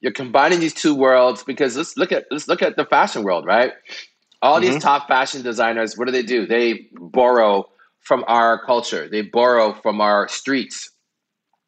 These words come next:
Speaker 1: our street aesthetic, our, our energy, you know? And that's what it was, that's why that record became what it was, because Bad and Bougie, and it ju-, it's just, it just has so many definitions.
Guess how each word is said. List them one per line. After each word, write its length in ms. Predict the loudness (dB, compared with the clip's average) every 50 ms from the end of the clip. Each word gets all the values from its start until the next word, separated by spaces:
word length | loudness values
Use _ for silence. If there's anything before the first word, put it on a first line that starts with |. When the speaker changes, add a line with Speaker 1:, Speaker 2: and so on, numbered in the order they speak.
| _ 0
Speaker 1:
our 160 | 2 2 2
street 400 | 0 -6 -12 -8 -2 0 0 0
aesthetic, 460 | 0 -2 -4 -2 -2 -2 -2 -2 0
our, 300 | 2 2 2 2 0 -2 -8 -20 -20 -20 -20 -20 -10 -2
our 180 | 0 0 0 2
energy, 400 | 2 0 0 0 -4 -6 -10 -20 _ _ _ _
you 120 | -14 -8 -4
know? 220 | -2 -2 -2 -4 -6 _ _ -20 -20 -20 -20 _ _ _ -6
And 360 | -4 -2 -2 -2 -2 -4 -6 -2
that's 220 | -2 -2 0 0
what 200 | -2 -2 -2 -2 -4
it 20 | -4
was, 200 | -4 -4 -2 0
that's 220 | -2 -2 0 0
why 360 | 0 0 2 2 2 0 0
that 220 | 0 0 -2 0 0
record 340 | 0 0 0 -2 -6 -6
became 260 | -6 -8 -6 -6 -4 -2
what 140 | -2 -2
it 100 | -2 0
was, 320 | 2 2 2 2 2 0 -4
because 460 | -6 -8 -4 0 0 2 0 0 0
Bad 260 | 0 0 0 2 0
and 140 | -2 -4 -2
Bougie, 560 | 0 0 0 0 0 -2 -2 -2 -4 -4 -8 _ _ _ _ _ _ -20 _ _ _ -2
and 560 | 0 2 2 2 2 0 -2 -4 -6 -10 -12 -16 _ _ _ -10 -4 -2
it 140 | -2 -2
ju-, 120 | 0 -2 -2 -2
it's 120 | -2 -2
just, 260 | -2 -2 -2 -2 -6
it 80 | -4 -2
just 140 | -2 -2 0
has 180 | 0 0 0 0
so 120 | 0 0
many 200 | 0 0 0 0
definitions. 800 | 0 0 -2 -2 -2 -2 -2 -2 -2 -2 -4 -6 -6 -8 -14 -18